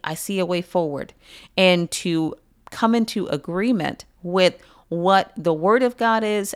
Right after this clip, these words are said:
and what the soul is, I mean, the spirit is trying to bring forth in the physical body. So speak in a positive, present tense form. And number six,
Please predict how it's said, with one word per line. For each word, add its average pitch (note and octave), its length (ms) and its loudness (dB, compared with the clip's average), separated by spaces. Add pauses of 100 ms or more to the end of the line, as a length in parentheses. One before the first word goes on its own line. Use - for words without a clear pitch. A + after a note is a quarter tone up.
(120)
and F#3 380 -4
what F3 260 0
the E3+ 180 0
soul G#3 480 0
is, F3+ 200 -4 (160)
I F#3 60 2
mean, E3+ 120 -4
the D#3+ 80 -6
spirit G#3 400 0
is F3 100 -6
trying E3 220 -6
to D#3+ 80 -4
bring D#3+ 240 -4
forth D#3+ 460 -2 (480)
in F#3+ 400 0 (100)
the E3 80 0
physical E3 460 -2
body. D3 420 -4 (880)
So D#3 220 0
speak - 340 -6
in F3 80 0
a D#3+ 80 -8
positive, G#3+ 640 -2 (300)
present F3+ 560 0
tense E3 480 -6
form. D3+ 440 -6 (760)
And E3+ 460 -2
number F3+ 300 0
six, - 520 -6